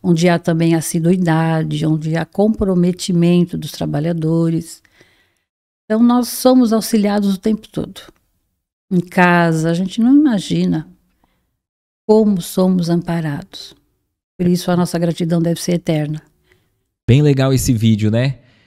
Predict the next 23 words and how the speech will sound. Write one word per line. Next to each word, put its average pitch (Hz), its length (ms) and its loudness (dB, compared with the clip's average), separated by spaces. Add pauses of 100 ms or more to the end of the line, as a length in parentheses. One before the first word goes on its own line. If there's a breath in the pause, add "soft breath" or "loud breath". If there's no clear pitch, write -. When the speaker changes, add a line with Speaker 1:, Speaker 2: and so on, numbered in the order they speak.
(140 soft breath)
Speaker 2:
Coloque 139 500 0
aqui 160 200 -4
nos 156 180 -2
comentários 131 760 -4
o 120 40 -6
que 156 140 -8
que 151 100 -10
você 156 260 -6
achou, 135 360 -4
a 117 40 -2
sua 135 180 -4
opinião 131 420 0
sobre 143 260 -2
o 147 40 0
tema. 104 480 -2 (600)
Também 143 540 -2
não 147 240 -2
deixe 143 320 -2
de 147 80 -4
acompanhar 135 760 -2
o 135 100 0
episódio 139 420 -2
completo. 127 640 -2